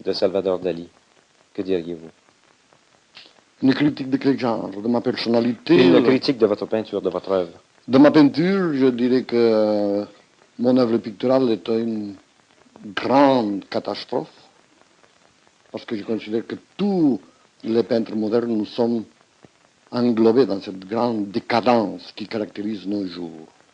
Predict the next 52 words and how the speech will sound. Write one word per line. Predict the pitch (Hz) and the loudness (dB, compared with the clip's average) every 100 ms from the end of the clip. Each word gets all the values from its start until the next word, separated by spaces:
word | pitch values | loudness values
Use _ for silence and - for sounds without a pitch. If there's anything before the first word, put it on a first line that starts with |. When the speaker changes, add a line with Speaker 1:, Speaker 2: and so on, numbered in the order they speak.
| - | -20
Speaker 1:
Mhm. | 92 101 113 139 _ _ _ _ - | -20 -18 -20 -20 _ _ _ _ -14
Speaker 2:
C'est | 113 | -12
pour | 101 | -8
ça | 107 123 | -6 -6
que | 104 | -6
ça | 120 | -8
paraît | 117 117 | -4 -4
paradoxal | - 135 131 123 - 117 | 4 6 6 2 0 0
que | 113 | 0
d'un | 110 | -4
côté | 98 110 110 | -4 -4 -4
je | 98 | -4
considère | 95 95 107 92 | -8 -10 -12 -12
que | |
je | 92 | -14
suis | - | -12
le | 101 98 | -10 -10
plus | - | -8
grand | 107 104 95 | -6 -6 -8
génie, | 90 101 127 170 _ _ _ _ _ _ _ _ _ _ _ _ _ - | -10 -10 -10 -10 _ _ _ _ _ _ _ _ _ _ _ _ _ 0
et | |
de | 120 | 4
l'autre | 123 135 139 | 6 6 4
côté | 127 160 | 2 2
que | 135 | 2
ma | 120 | 2
peinture | 110 113 127 | 0 -2 -4
est | |
très | 110 110 | -2 -2
mauvaise. | 104 98 95 87 90 - - - _ _ _ _ | -2 -2 -4 -6 -8 -18 -20 -20 _ _ _ _
Speaker 1:
Mhm. | - 98 120 139 _ _ _ _ _ _ _ _ | -20 -20 -20 -20 _ _ _ _ _ _ _ _
Speaker 2:
Mais | 131 131 131 127 127 | 4 6 6 4 2
il | |
n'y | 120 | 2
a | |
aucune | 110 123 117 | 2 -2 -4
contradiction, | 107 107 101 - 160 165 | -4 -4 -6 -4 0 0
parce | 123 110 | 0 -6
que | 113 | -6
quand | 117 113 | -4 -4
je | 113 | -4
dis | 120 117 | -4 -4
que | 117 | -2
je | 98 | -4
suis | 92 | -4
un | 107 101 | -8 -8
très | - 123 | -4 -2
grand | 110 107 | -2 -4
génie, | 98 120 160 | -6 -6 -6
je | 127 | -4
le | 120 113 | -2 -2
dis | 117 180 190 | -2 -2 -2